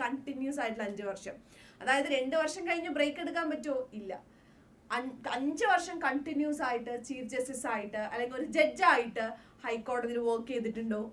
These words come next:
അദ്ദേഹം ക്വാളിഫൈഡ് ആണ്. അതുമല്ല, അദ്ദേഹത്തിന് അഞ്ച് വർഷത്തെ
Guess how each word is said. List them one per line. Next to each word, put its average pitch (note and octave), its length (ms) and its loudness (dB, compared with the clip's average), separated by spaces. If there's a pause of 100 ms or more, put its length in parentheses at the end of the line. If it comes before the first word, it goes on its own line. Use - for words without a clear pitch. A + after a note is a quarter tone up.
അദ്ദേഹം G#3 480 -4
ക്വാളിഫൈഡ് G#3+ 640 -2
ആണ്. G3+ 180 -4 (540)
അതുമല്ല, F4 420 6
അദ്ദേഹത്തിന് D#4 680 2
അഞ്ച് E4+ 200 -2
വർഷത്തെ F4 420 2